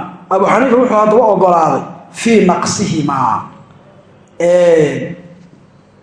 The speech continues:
kafaa'ada iyo mahrul mithliga in wax laga dhigo. Oo maaragtay nuskhada ku, min abin aw jaddin buu ka oggol yahay. Aabbihii awoow buu leeyahay. Waxa uu ugu guurinayaa waa maslaxadeedii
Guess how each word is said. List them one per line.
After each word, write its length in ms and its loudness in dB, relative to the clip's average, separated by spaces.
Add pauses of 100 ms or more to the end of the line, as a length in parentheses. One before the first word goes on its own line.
kafaa'ada 640 0 (680)
iyo 280 0
mahrul 380 2
mithliga 480 0 (460)
in 220 0 (280)
wax 220 -4
laga 240 0
dhigo. 140 -10 (840)
Oo 180 -6
maaragtay 300 -6
nuskhada 320 -4
ku, 80 -8 (360)
min 340 2
abin 320 2 (1000)
aw 100 0 (100)
jaddin 400 -2
buu 80 -4
ka 120 -4
oggol 240 -8
yahay. 200 -12
Aabbihii 420 2
awoow 320 0
buu 160 0
leeyahay. 420 2 (800)
Waxa 240 0
uu 220 -4
ugu 140 2 (140)
guurinayaa 500 2
waa 220 2
maslaxadeedii 840 0